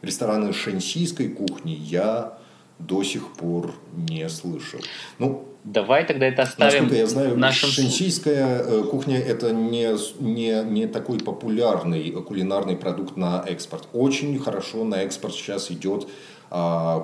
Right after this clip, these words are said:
Speaker 1: кухня, а, соседней провинции Ганьсу.
Speaker 2: Мгм.
Speaker 1: А, они облюбовали такие очень интересные, э,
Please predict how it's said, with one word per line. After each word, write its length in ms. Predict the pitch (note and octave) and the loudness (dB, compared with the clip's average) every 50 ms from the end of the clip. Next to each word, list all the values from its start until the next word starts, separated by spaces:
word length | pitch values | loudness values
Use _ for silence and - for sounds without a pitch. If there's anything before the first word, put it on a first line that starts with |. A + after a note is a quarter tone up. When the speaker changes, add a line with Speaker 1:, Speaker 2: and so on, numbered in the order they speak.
| - - | -4 -4
Speaker 1:
кухня, 600 | G#2 G2 - - A2 G2+ G2+ F#2+ F#2 F2+ F2+ F2+ - - - - | -4 -4 -4 -4 -2 0 0 2 2 0 0 -2 -6 -12 -12 -8
а, 240 | F2 E2+ E2+ E2+ - | -6 -4 -4 -4 -4
соседней 540 | - - B2+ B2 - - D3+ - F2 E2+ D#2+ | -2 -2 -2 -2 0 2 2 2 2 0 -2
провинции 520 | - - E2 F2 G#2 A#2+ - - A2 G#2 | -2 -2 -2 0 0 -2 -2 -4 -4 -4
Ганьсу. 480 | F#2 F2+ A#2 C3 C#3+ - - G#3 - - - - - - _ - - - - - | -2 0 0 0 0 -2 -4 -4 -6 -6 -10 -16 -20 -20 _ -20 -20 -20 -8 -6
Speaker 2:
Мгм. 460 | G2+ F#2+ G2 A#2 C3 A#2 F#2+ F2 - - - - - - - | -6 -2 -2 0 2 2 0 0 -4 -8 -16 -20 -20 -16 -8
Speaker 1:
А, 400 | - D#2+ D#2+ D2+ D#2 D#2 D#2+ D#2 - | -4 -2 -2 0 0 0 0 0 0
они 720 | F2+ F2 F2+ G2 G2+ G2+ G2 G2 F#2 F#2 F2+ F2 F2 E2+ E2+ F2 | 0 0 0 0 0 0 0 2 2 2 2 2 2 2 2 2
облюбовали 680 | F#2 F2 F2+ G2 F#2 G#2+ G2+ G2 A2 G2 F2 F2 E2+ E2+ | 0 0 0 0 0 0 2 2 4 4 4 2 2 0
такие 340 | - F2 F2 - G2 F#2 | -2 -6 -8 -4 -2 -2
очень 400 | F#2 F#2+ A2+ G#2 F2+ - F#2+ G2 | -2 0 -2 -4 -4 -4 -4 -2
интересные, 960 | F#2+ F#2 F#2 - A2 G#2 G2+ F#2+ - - - F2 E2+ E2+ E2+ D#2+ D#2+ D#2+ D#2+ D#2+ | -2 -2 -2 -2 -2 -2 0 0 0 -2 -2 -2 0 0 0 0 0 -2 -4 -4
э, 720 | E2+ D#2+ D#2 D#2 D#2 D2+ D2+ D2 C#2+ - D#2+ - - D2 | -4 -4 -4 -4 -4 -4 -6 -6 -6 -8 -8 -10 -12 -12